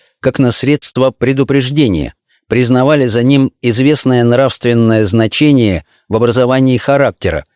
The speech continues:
превозносили его как наставника, учившего, чему следовать и чего избегать.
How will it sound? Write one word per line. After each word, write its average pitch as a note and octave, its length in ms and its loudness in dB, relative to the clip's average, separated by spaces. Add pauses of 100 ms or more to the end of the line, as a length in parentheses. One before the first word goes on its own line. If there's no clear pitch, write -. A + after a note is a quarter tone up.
(180)
превозносили A#2 800 0
его F#2+ 220 0
как G#2 180 -4
наставника, A2 800 -2 (180)
учившего, G#2 720 0 (200)
чему B2+ 320 0
следовать B2+ 680 0 (200)
и A#2+ 120 0
чего A#2+ 320 2
избегать. G#2+ 540 -2